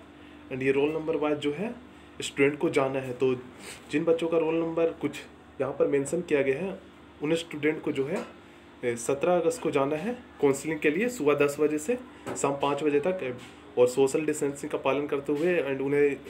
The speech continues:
मास्क के साथ जाना है पूरा। And यहाँ पर आप देख सकते हैं अठारह अगस्त की जो roll number wise दिया गया है,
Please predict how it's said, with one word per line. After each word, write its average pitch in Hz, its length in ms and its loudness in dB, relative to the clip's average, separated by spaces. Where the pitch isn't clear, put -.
मास्क 135 420 -2
के - 60 -4
साथ 143 240 -2
जाना 139 180 0
है 139 60 -6
पूरा। 170 320 -4
And 131 120 0
यहाँ 147 180 0
पर 185 120 -2
आप 185 100 2
देख 170 200 2
सकते 175 280 -2
हैं 180 200 0
अठारह 156 320 -2
अगस्त 170 280 0
की 165 260 -10
जो 143 220 8
roll 147 180 6
number 165 240 2
wise 151 380 2
दिया 151 180 6
गया 151 160 4
है, 151 100 0